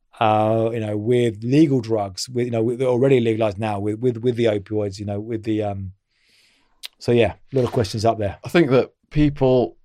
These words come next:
Speaker 2: will always harm themselves and people will always die from using drugs, and we
Speaker 1: Mm.
Speaker 2: can't stop it.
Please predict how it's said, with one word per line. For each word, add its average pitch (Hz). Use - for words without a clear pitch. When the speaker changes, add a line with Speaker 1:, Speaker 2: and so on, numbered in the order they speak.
Speaker 2:
will 117
always 123
harm 120
themselves 95
and 95
people 104
will 101
always 98
die 101
from 90
using 90
drugs, 85
and 92
we 90
Speaker 1:
Mm. 87
Speaker 2:
can't 87
stop -
it. -